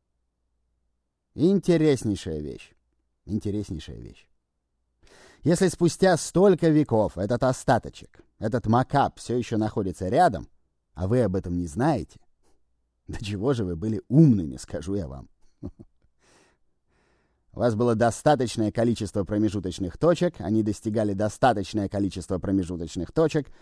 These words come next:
которые формировали достаточное количество промежуточных точек.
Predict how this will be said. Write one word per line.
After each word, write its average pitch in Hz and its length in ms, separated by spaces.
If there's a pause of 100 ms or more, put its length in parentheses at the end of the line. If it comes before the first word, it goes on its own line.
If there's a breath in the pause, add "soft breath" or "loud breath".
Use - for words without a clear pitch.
(160 soft breath)
которые 117 320
формировали 120 680
достаточное 147 720
количество 127 520
промежуточных 110 680
точек. 101 400